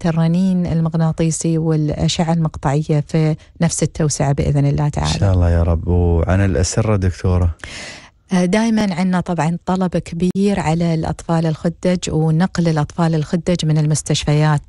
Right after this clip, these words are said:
Speaker 1: آه، الثانية. آم، كذلك تم توسعة، آه، يعني استوينا من ثلاثة وأربعين سرير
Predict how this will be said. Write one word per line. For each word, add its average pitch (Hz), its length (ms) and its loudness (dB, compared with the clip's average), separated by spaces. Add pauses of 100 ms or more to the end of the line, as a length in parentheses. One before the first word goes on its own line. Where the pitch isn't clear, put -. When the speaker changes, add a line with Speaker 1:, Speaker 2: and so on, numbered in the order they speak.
Speaker 1:
آه، 143 240 0
الثانية. 143 580 0 (600)
آم، 165 800 2 (420)
كذلك 202 580 0
تم 196 280 0
توسعة، 185 640 -2 (340)
آه، 165 840 0 (340)
يعني 170 340 2
استوينا 175 580 0
من 165 460 0
ثلاثة 185 420 0
وأربعين 170 640 0
سرير 185 560 0